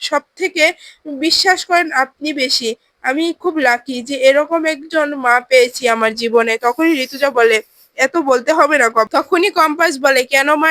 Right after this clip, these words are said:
এটুকু বললে তো কিছু ফুরাবে না, সত্যি তুমি,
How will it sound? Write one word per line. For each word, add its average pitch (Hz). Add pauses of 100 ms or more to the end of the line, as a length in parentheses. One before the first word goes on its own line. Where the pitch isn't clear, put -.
এটুকু 330
বললে 339
তো 359 (340)
কিছু 339
ফুরাবে 277
না, 240 (280)
সত্যি 285
তুমি, 285